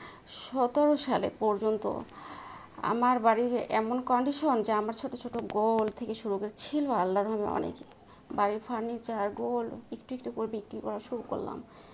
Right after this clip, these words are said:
This, বাবা মা কাউকে তেমন জানাইনি আমার সমস্যার কথা, কিন্তু দু হাজার সতেরো সালে যে, যে আমার, উম, আর উপায় নাই, তখন আমি আমার বাবা মাকে বললাম যে, "এই অবস্থা।" আমার ভাইকে phone দিলাম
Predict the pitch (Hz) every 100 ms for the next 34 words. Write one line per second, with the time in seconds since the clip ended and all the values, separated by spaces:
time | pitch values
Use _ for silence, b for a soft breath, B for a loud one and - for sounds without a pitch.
0 | B - 240 233 - 220 233 247 240 240
1 | 247 277 269 208 226 220 208 208 196 202
2 | 208 220 220 202 220 196 - - 214 -
3 | B B B B - 226 254 233 220 254
4 | 247 247 254 240 269 285 277 220 208 226
5 | 214 220 277 B B B - - 226 214
6 | 208 202 190 208 214 220 220 214 - -
7 | 214 233 247 214 - - - 220 - -
8 | - 226 240 226 233 233 214 196 202 214
9 | 214 208 240 233 196 294 - B B B
10 | B - 202 208 214 - - 196 - 226
11 | 226 202 214 - 330 320 - B B B
12 | 233 277 254 262 311 320 294 262 240 160
13 | - -